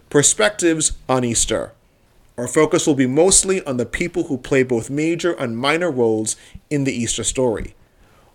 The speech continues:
Most days we will hear first-person accounts from those who were involved in the final days of Jesus' life and who witnessed his resurrection.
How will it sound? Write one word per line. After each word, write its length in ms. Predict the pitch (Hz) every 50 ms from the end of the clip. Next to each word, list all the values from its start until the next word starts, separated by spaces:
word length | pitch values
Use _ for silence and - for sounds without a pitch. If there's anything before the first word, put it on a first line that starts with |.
| _ 123
Most 400 | 135 156 190 226 254 233 - -
days 260 | 143 120 120 120 -
we 80 | 127
will 100 | 123 131
hear 220 | 120 - 147 147 139
first-person 720 | - - - 190 190 180 - - 175 165 156 - - 175
accounts 480 | 165 - - 139 113 101 101 101 - - - - - - -
from 200 | - 156 151 143
those 280 | 170 170 175 180 -
who 80 | - 170
were 160 | 170 175 -
involved 480 | 180 170 139 117 123 110 110 113 120 127
in 60 | 117
the 80 | 110
final 420 | 104 - - - 185 208 185 156 131
days 380 | 120 117 104 98 101 101 - - - - - -
of 120 | 131 120 110
Jesus' 460 | 127 117 104 104 - - 98 98 117
life 400 | 117 110 92 73 - - - - _
and 100 | 139 139
who 120 | 127 202 208
witnessed 420 | 185 214 254 240 151 127 107 -
his 160 | 139 127 123
resurrection. 640 | 127 120 117 127 113 110 98 - - - - - -